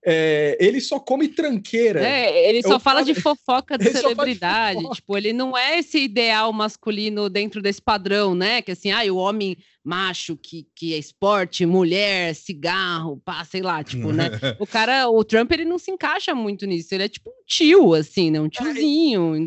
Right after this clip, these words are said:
Speaker 2: esquisito e tal.
Speaker 1: E é muito louco porque o, o apresen-, um dos apresentadores fala assim, "Ele não tem nada a ver com,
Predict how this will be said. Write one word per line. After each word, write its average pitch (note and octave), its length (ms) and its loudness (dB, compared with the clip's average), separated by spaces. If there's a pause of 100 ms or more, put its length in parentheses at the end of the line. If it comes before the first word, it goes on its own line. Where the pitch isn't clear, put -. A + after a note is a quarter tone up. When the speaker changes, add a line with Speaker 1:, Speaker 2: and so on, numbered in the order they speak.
Speaker 2:
esquisito G#3 720 -6
e - 20 -10
tal. F#3 260 -4 (1300)
Speaker 1:
E F3+ 100 2
é G#3+ 60 2
muito B3 280 -4
louco A3+ 400 0
porque F3+ 500 -4
o, D3+ 800 -6
o D3+ 160 0
apresen-, E3+ 540 -4
um E3+ 100 0
dos E3 160 -6
apresentadores F3 680 0
fala G3 140 0
assim, G3 160 0
"Ele F#3+ 100 2
não A3 100 4
tem C4 180 2
nada A#3+ 300 2
a - 20 6
ver F#3+ 220 4
com, D#3 480 -4